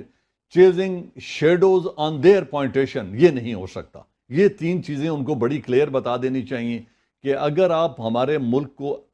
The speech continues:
انڈیا کی عینک سے دیکھیں گے اور آپ جماعت الدعوہ، لشکر طیبہ and tomorrow they can point out in ten other directions کہ اگر آپ یہ کہیں گے تو پھر آپ انڈین نیریٹو ہمیں دینے کی کوشش کر رہے ہیں جو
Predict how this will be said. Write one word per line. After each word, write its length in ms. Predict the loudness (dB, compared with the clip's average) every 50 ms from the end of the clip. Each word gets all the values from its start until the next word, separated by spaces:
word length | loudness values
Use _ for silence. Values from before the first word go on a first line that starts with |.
| -20 -20 _ _ -8
انڈیا 300 | -4 0 2 4 4 4
کی 180 | 2 0 -4 -4
عینک 280 | -4 -4 -4 -4 -6
سے 120 | -6 -4 -2
دیکھیں 360 | -2 -2 -2 -2 -4 -4 -2
گے 60 | 0
اور 160 | 2 2 2
آپ 220 | 2 0 0 -2 -4
جماعت 300 | -4 -2 -2 -2 -2 -4
الدعوہ، 460 | -6 -4 -2 0 0 0 0 0 -2
لشکر 400 | -2 -4 -6 -6 -4 -2 -2 -2
طیبہ 400 | -2 -2 -2 -2 -2 0 0 -2
and 120 | -2 -2 -6
tomorrow 480 | -8 -6 -4 -2 0 0 0 0 -2 -4 -8 _ _ _ _ -4
they 60 | -2 -2 -2
can 100 | -4 -6 -4 -2
point 200 | -2 -2 -2 -2
out 160 | -4 -2 -2
in 140 | -4 -4 -2 0 0
ten 100 | 0 0
other 280 | 0 0 0 0 0 0
directions 480 | 0 -2 -2 -4 -6 -8 -10 -12 -10 -8
کہ 80 | -6
اگر 240 | -6 -2 -2 -2 0
آپ 140 | 0 -2 -4 -4
یہ 200 | -4 -2 -2 -2
کہیں 380 | -2 -2 -4 -6 -6 -6 -6 -8
گے 180 | -8 -8 -8 -10 _ _ _ _ _ _ _ _ _ _ -10
تو 80 | -10 -8
پھر 280 | -4 0 2 2 2 2
آپ 260 | -2 -4 -4 -4 -6 _ _ _
انڈین 460 | -4 -4 -2 0 0 0 0 0 0
نیریٹو 440 | 0 0 0 0 -2 -2 -2 0 0
ہمیں 160 | -2 -2 -2
دینے 280 | -2 0 0 0 -2 -6
کی 120 | -8 -8
کوشش 340 | -8 -8 -8 -8 -10 -14 -10
کر 200 | -6 -4 -4 -4
رہے 100 | -4 -4
ہیں 100 | -4 -4
جو 220 | -4 -2 -2 -2